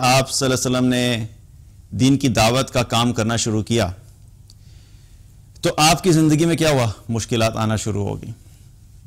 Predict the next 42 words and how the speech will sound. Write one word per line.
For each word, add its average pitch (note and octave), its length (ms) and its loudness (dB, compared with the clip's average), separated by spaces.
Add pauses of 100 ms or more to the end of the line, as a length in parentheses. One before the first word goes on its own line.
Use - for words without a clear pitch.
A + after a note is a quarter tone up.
(1000)
और D3+ 560 0
गम B2 300 2
आना B2 240 0
शुरू G#2 260 -4
हो F#2 120 -4
गए। - 160 -12 (460)
एक B2+ 200 2
तो D#3+ 60 2
मुश्किलात C#3+ 480 2
थी D#3+ 80 2
जो C#3+ 160 0
कि D3 160 -2 (840)
दुश्मनों D3 380 2
की D3+ 80 0
तरफ D3+ 180 0
से D#3+ 100 0
आ C#3+ 120 4
रही C3+ 160 0
थी, A#2+ 180 -8 (600)
वो A2+ 140 2
मुश्किलात B2+ 500 0
अलग A#2+ 240 0
से B2+ 180 -2
कि - 800 -4
आप B2 420 0
सल्लल्लाहु - 180 -2
अलैहि B2 100 2
वसल्लम B2 340 0
के B2 140 -2
बारे A2+ 260 2
में A#2+ 140 -2
वो A#2 280 0
अजीब A#2 400 0
अजीब A#2 220 0
बातें G#2 320 -2
करते A2 260 -4
थे, G#2+ 160 -2 (480)
आपको A#2+ 280 0
कहते A2+ 280 -2
थे A2+ 100 0
जादूगर G#2+ 500 0
है, A2 380 -2